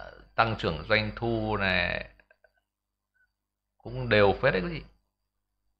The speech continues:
Biên lợi nhuận, úi dả, dương vãi thần trưởng luôn.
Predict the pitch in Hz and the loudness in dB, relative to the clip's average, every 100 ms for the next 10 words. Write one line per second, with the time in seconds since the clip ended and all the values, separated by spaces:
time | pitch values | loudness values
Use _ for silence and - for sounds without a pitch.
0 | _ _ 110 113 110 104 104 95 139 151 | _ _ -4 0 2 2 4 2 2 2
1 | 95 78 - _ _ _ _ _ _ - | 2 2 -6 _ _ _ _ _ _ -6
2 | 110 131 110 - - - 107 160 123 92 | 0 0 0 -8 -6 4 4 4 0 -2
3 | 92 80 90 | -2 -2 -4